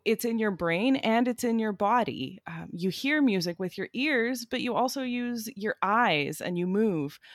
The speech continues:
Music, by its nature, has a really big temporal component of the timing. Music has to occur over the course of a few moments, but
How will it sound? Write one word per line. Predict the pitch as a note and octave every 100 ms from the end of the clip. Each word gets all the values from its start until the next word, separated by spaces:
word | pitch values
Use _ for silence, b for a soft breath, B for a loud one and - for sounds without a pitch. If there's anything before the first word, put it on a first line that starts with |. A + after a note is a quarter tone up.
| b b -
Music, | G#3+ D4 D#4 A#3+ _ _ _ E3+
by | F#3
its | F#3 F#3 D#3+
nature, | C3+ C#3 - C4+ D4
has | A#3 G#3 G3+
a | A3
really | G3 G3 A#3+
big | A3+ G#3+ F#3 - _ -
temporal | - G3+ B3+ A#3 D3+ C#3
component | - D#3 - D3 C3 C3 -
of | D#3 D3 _ -
the | -
timing. | - A#3+ B3 D3 C#3+ b b b _
Music | A3+ A#3+ B3+
has | - A#3 -
to | A#3
occur | G#3 - G3 F#3+ -
over | F3+ F#3
the | F3
course | - - B3+ C4
of | C4
a | F3+
few | - F3
moments, | D#3 D3 C#3+ D#3+ - _
but | G3+